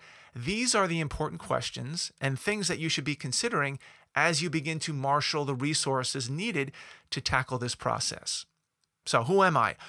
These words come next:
What do I believe in? Where did I come from? What are my convictions? How am I different from others? And why should you consider my advice?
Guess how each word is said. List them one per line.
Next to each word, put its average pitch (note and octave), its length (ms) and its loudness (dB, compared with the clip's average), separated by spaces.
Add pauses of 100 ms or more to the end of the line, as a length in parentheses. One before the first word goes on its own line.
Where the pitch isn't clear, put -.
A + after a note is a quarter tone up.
(180)
What E3 200 2
do G3 100 6
I F#3+ 100 10
believe F#3+ 340 4
in? A#2 200 -2
Where D3+ 140 6
did F#3+ 100 8
I F#3+ 140 8
come G3+ 220 2
from? C3+ 380 0 (360)
What D#3 200 4
are G3 80 2
my G3 120 4
convictions? D#3+ 920 -2 (420)
How F3+ 160 4
am G3 100 2
I F#3 80 4
different F3 440 0
from D#3 160 -4
others? - 500 -4 (640)
And C#3 180 2
why D#3 260 6
should F#3 200 2
you E3 80 -2
consider D3+ 460 0
my C3 180 2
advice? A2+ 560 -2